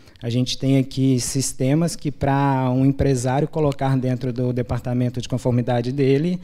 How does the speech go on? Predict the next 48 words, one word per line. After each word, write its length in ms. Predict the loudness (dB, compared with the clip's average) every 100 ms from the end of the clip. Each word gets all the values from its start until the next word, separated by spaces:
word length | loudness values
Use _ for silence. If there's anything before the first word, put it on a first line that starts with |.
| -12 -20 -4
ele 160 | 0 4
vai 160 | 4
ter 140 | 4 4
uma 120 | 6
mensalidade 720 | 4 4 2 2 2 2 2
em 160 | 4 6
um 180 | 8 8
único 280 | 6 2
sistema 500 | -4 -6 -2 2 2
que 140 | 0 -2
gira 180 | 0 0
em 60 |
torno 240 | 0 0 2
de 100 | 2
vinte 300 | 0 0 2
mil 80 |
reais. 560 | 2 2 2 0 -2 -10 -18 -20 -20 -16 -6
Isso 200 | -2 4
é 40 |
muito 180 | 4 4
caro 300 | 4 4 4
pro 160 | 2 0
empresário, 540 | 2 0 0 0 0
é 40 | 0
muito 180 | -2
caro, 360 | 0 2 4 2
muito 240 | 0 -4
pesado 420 | -2 0 2 0 0
pra 100 | 0
uma 100 | -2
empresa. 500 | 0 -2 -2 -4 -8 -14 -20 -20 -20 _
Então, 880 | -8 -2 2 6 8 8 8 8 6 8
hoje 340 | 10 10 10
a 60 | 6
consultoria 800 | 4 2 2 2 4 4 4 4
externa 720 | 2 -4 0 2 4 4 2
nesse 320 | 0 -4 -8
tipo 340 | -6 -6 -6
de, 360 | -4 -2 -2 -2
de 120 | -4
compliance, 720 | -6 -6 -6 -4 -2 -2 -4
em 60 | -4
áreas 260 | -4 -4 -6
financeiras, 680 | -6 -6 -6 -2 -2 -2 -4
em 100 | -2
outras 380 | -2 -2 -4
áreas 380 | -4 -6 -8 -10
também, 460 | -10 -6 -4 -6